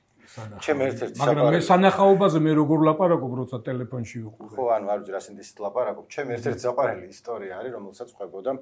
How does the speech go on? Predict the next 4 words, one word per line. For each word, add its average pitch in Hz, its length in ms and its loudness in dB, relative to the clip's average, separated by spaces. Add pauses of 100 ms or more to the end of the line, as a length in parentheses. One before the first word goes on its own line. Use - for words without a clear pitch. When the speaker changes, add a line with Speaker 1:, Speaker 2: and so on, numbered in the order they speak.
(500)
Speaker 2:
მომღერალი 107 440 -4
ფიონა 123 500 -4
ეპლი. 98 380 -8 (120)
ერთ-ერთი - 540 -10